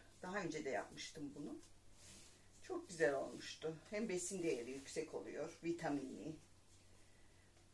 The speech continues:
Şekeri tabii ki kötü bir eleman.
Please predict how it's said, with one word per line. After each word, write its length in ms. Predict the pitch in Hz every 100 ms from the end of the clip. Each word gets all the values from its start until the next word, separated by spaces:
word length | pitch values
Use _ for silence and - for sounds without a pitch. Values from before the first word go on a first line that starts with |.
| -
Şekeri 540 | - 202 175 165 170
tabii 380 | 175 160 147 151
ki 260 | 180 180 170 - - - - - -
kötü 400 | - - 160 139 - - - - - - - -
bir 220 | 151 -
eleman. 500 | 135 - - 247